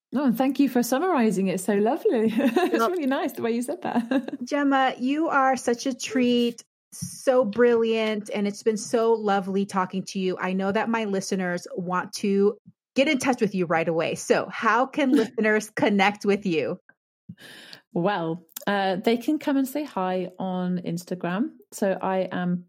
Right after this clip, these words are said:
Speaker 1: Plant Power Doctor on Instagram. They can come to my website. I've got a lot of information on my website. So if you are curious about plant-based, uh, eating and you wanna know more about how it fits in with things like heart disease or diabetes or pregnancy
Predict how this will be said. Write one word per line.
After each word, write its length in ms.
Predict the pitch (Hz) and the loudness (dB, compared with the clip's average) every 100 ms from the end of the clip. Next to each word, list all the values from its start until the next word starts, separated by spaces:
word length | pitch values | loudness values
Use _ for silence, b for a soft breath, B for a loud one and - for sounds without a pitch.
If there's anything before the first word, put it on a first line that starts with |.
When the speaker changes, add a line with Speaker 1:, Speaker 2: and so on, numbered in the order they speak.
| _ | _
Speaker 1:
Plant 360 | 233 220 214 - | -2 -2 -4 -12
Power 400 | - 196 190 185 | -6 -4 0 -2
Doctor 400 | 180 185 - - 175 | -2 -4 -6 -6 -4
on 180 | 175 170 | -4 -4
Instagram. 800 | 165 165 - 175 160 170 226 B B B B - | -6 -8 -8 -6 -4 -2 -4 B B B B -2
They 140 | 214 | 2
can 140 | 226 | 2
come 180 | 226 226 | 2 2
to 100 | 226 | 2
my 120 | 262 | 2
website. 580 | 247 240 247 - 185 165 - | 4 2 0 -2 -2 -2 -2
I've 140 | 196 | -2
got 160 | 247 240 | 0 0
a 20 | |
lot 200 | 226 285 | 0 0
of 80 | 294 | 0
information 560 | 262 240 214 240 240 | 2 4 4 2 2
on 80 | 190 | 0
my 100 | 180 | 2
website. 540 | 180 180 - 165 160 | 2 0 -2 -4 -4
So 100 | - | -2
if 220 | 170 175 180 | -2 -2 0
you 180 | 175 | 2
are 100 | 165 | 0
curious 520 | 175 - 269 254 240 233 | -2 0 2 4 2 0
about 280 | 185 - | -4 -4
plant-based, 600 | - 180 - 165 165 - - | -2 -2 0 -2 -4 -6 -2
uh, 160 | 175 - | -2 2
eating 560 | 233 226 226 208 202 202 B B | 2 2 2 2 2 0 B B
and 100 | 208 | 2
you 60 | 202 | 4
wanna 160 | 190 | 4
know 140 | 185 185 | 4 4
more 200 | 190 190 | 4 4
about 200 | 180 180 | 2 -2
how 160 | 196 | -2
it 120 | 185 180 | -2 -2
fits 260 | - - | -4 -2
in 80 | 190 | 0
with 160 | 185 185 | 0 0
things 180 | 185 | 0
like 140 | 185 185 | -2 -4
heart 240 | 214 - | -4 -4
disease 360 | - 214 202 196 | -4 0 2 0
or 60 | |
diabetes 640 | 165 185 175 208 208 202 196 | 0 -2 2 0 2 0 0
or 80 | - | 0
pregnancy 800 | 190 196 202 185 - 185 180 | 0 0 2 0 2 2 2